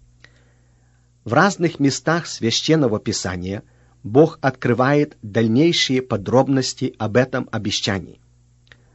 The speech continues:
Например, Он говорит нам,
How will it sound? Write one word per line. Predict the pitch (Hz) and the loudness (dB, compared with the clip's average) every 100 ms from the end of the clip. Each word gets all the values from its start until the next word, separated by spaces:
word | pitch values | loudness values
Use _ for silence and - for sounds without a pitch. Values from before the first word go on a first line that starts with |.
| _ | _
Например, | 139 160 175 147 87 - _ _ _ _ _ _ _ _ | -2 2 4 2 -2 -10 _ _ _ _ _ _ _ _
Он | 160 175 | 4 4
говорит | 165 165 156 143 - | 4 4 4 2 -2
нам, | 85 - | -10 -12